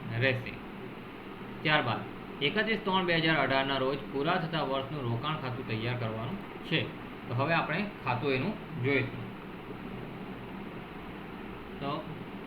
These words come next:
મેરી કોમની જે છે બાર ટકાની સરકારી જામીનગીરીનું ખાતું અહીંયા તૈયાર કરવામાં આવ્યું છે. વ્યાજની તારીખ ત્રીસમી જૂન અને એકત્રીસમી ડિસેમ્બર છે.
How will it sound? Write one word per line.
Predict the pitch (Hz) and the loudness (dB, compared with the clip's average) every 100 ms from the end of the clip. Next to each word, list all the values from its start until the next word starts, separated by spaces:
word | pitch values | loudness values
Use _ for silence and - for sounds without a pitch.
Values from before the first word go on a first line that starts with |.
| - - | -10 -4
મેરી | 135 139 160 | 0 4 4
કોમની | 180 185 185 180 180 165 | 2 0 0 -2 0 0
જે | 143 139 | 2 0
છે | - 160 | 2 0
બાર | 160 135 147 | 4 4 4
ટકાની | 151 151 151 | 4 0 0
સરકારી | 139 123 143 139 | -2 0 0 2
જામીનગીરીનું | 131 135 147 143 143 143 | 2 0 0 0 0 0
ખાતું | 131 127 | -2 0
અહીંયા | 139 139 | 0 0
તૈયાર | 139 135 139 | 0 0 0
કરવામાં | 139 143 151 | 0 0 0
આવ્યું | 151 165 | 0 2
છે. | 214 254 - - - 123 | 0 -2 -6 -6 -6 0
વ્યાજની | 131 139 156 165 | 4 4 6 4
તારીખ | 160 147 143 | 4 4 2
ત્રીસમી | 156 139 165 165 | 0 0 2 2
જૂન | 165 | 2
અને | 160 156 | 0 0
એકત્રીસમી | 135 135 131 143 156 147 | 0 -2 -2 -4 0 0
ડિસેમ્બર | 127 131 147 156 | 0 0 0 0
છે. | 151 202 | 0 -2